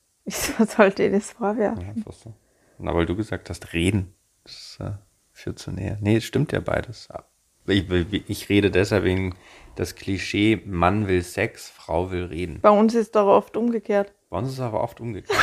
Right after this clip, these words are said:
Speaker 1: <laughs>
Speaker 2: Deshalb sage ich das jetzt. Finde ich das witzig, dass wir das jetzt wieder rumdrehen in dem Gespräch. Ähm, jetzt habe ich den Faden verloren.
Speaker 1: Ja.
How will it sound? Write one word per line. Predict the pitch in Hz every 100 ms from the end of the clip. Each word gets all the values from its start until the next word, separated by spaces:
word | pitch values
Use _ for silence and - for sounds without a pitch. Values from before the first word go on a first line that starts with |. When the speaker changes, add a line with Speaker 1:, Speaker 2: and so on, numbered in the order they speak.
| - -
Speaker 1:
<laughs> | 254 - 247 - - - _ _ -
Speaker 2:
Deshalb | 131 - 123 - - - -
sage | - 95 104
ich |
das | - 85
jetzt. | 85 82 - -
Finde | - 92
ich |
das | - - 95
witzig, | 117 - 104 - - _
dass | - -
wir | -
das | 90
jetzt | 92 - -
wieder | 90
rumdrehen | 95 113 101 90
in | 90
dem | 90
Gespräch. | 90 - - 95 123 _ _ - - - - _ _ _ _ _ _ _ -
Ähm, | 104 98 95 95 92 92 -
jetzt | - 95
habe | 104
ich |
den | -
Faden | 85 82 92
verloren. | 113 120 120 135 147
Speaker 1:
Ja. | 349 349